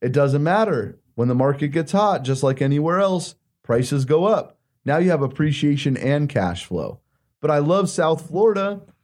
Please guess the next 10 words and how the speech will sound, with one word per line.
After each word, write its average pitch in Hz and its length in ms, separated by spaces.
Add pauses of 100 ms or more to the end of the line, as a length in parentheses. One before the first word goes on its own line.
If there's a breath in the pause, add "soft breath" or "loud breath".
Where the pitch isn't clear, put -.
(140)
because 190 520
historically, 175 880
traditionally, 175 920 (480)
people 160 520
love 123 380
Florida. 117 680 (520)
They 143 120
always 196 420
love 120 260
Florida. 87 420